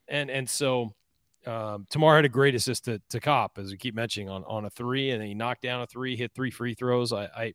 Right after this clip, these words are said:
I really, again, would have liked to see him to give Galloway a break, but I do think Galloway is playing really well right now, and he's playing very steady. This was almost like a road game for him, a road game performance, a good road game performance for him, because we've seen at home he's been fantastic,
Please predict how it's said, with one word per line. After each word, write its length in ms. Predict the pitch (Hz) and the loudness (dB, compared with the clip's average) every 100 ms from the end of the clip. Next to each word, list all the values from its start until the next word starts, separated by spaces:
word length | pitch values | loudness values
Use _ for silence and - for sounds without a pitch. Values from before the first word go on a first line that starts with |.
| _ _ _ - | _ _ _ -8
I 80 | |
really, 380 | 127 123 120 113 - _ | -4 -2 -4 -6 -8 _
again, 260 | 117 113 | -8 -6
would 100 | 101 | -6
have 60 | 107 | -4
liked 160 | 110 - | -6 -6
to 60 | |
see 220 | 98 123 113 | -4 -2 -2
him 120 | 117 | -4
to 80 | 98 | -6
give 260 | 113 107 | -6 -6
Galloway 340 | 107 101 101 92 | -4 -4 -2 -4
a 60 | |
break, 260 | 87 101 95 - | -6 -6 -6 -6
but 160 | 101 - - - - - _ | -10 -10 -20 -20 -20 -20 _
I 80 | 180 | 4
do 140 | 180 | 8
think 140 | 202 185 | 8 8
Galloway 380 | 156 156 156 143 | 6 6 6 4
is 80 | |
playing 280 | - 139 131 | 2 2 2
really 280 | 110 113 113 | 0 -2 -2
well 260 | 95 95 92 | -2 -4 -6
right 180 | 92 - | -10 -14
now, 120 | 101 - _ _ | -18 -20 _ _
and 80 | 113 | -8
he's 120 | 110 | -6
playing 280 | - 135 131 | -2 -2 0
very 220 | 120 120 | -2 -2
steady. 640 | - - - 98 82 76 98 | -2 -6 -4 -6 -6 -14 -4
This 200 | 127 143 | 0 2
was 100 | 180 | 4
almost 220 | 175 165 | 4 4
like 100 | 156 | 2
a 60 | 135 | 2
road 260 | 131 131 | 2 2
game 240 | 107 95 90 | 0 -8 -10
for 180 | - 98 | -10 -10
him, 140 | 92 | -8
a 60 | 92 | -6
road 240 | 117 127 | -2 -2
game 200 | 120 110 | -4 -8
performance, 460 | 101 110 113 101 - | -8 -8 -8 -10 -10
a 80 | 123 | -10
good 280 | 120 175 151 | 6 6 8
road 320 | 143 160 135 | 6 6 4
game 240 | 143 127 | 0 0
performance 480 | 123 127 135 117 101 | -2 -4 -2 -4 -6
for 100 | 120 | -6
him, 120 | 123 101 | -6 -8
because 220 | 107 117 | -10 -6
we've 140 | 135 | -4
seen 240 | - 160 120 | -2 -2 -2
at 100 | 104 | -2
home 300 | 175 170 123 | 2 2 2
he's 140 | 113 | -4
been 220 | 113 98 - _ | -8 -12 -18 _
fantastic, 720 | 110 90 - 147 - - 85 | -8 -6 -6 -4 -4 -6 -14